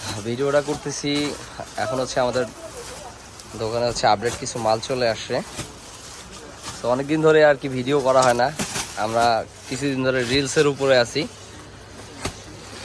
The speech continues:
তো অনেক কাস্টমারই আর কি ফুল ভিডিও চাচ্ছেন, ফুল ভিডিও চাচ্ছেন। আহ, আমাদের WhatsApp-এ অনেক ভাই ব্রাদারই বলতেছে, "সামি ভাই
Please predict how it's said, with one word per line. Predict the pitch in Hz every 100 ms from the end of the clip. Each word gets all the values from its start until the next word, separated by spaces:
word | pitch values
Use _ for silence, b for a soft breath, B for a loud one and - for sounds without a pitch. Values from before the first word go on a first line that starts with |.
| - - -
তো | 104 104
অনেক | 120 131 -
কাস্টমারই | 135 131 147 151 160
আর | 151 135
কি | 147 139 127 -
ফুল | 147 135
ভিডিও | 131 143
চাচ্ছেন, | 131 127 - 127 120
ফুল | 131 120
ভিডিও | 120 123
চাচ্ছেন। | 127 120 - 120 113 B B B B B - -
আহ, | 107 104 104 107 - -
আমাদের | 120 123 120
WhatsApp-এ | 135 - 131 131 120 - - - B B B -
অনেক | 127 131
ভাই | 110 117
ব্রাদারই | 127 139 143 139 131 - - -
বলতেছে, | 127 127 120 117
"সামি | 120 120
ভাই | 123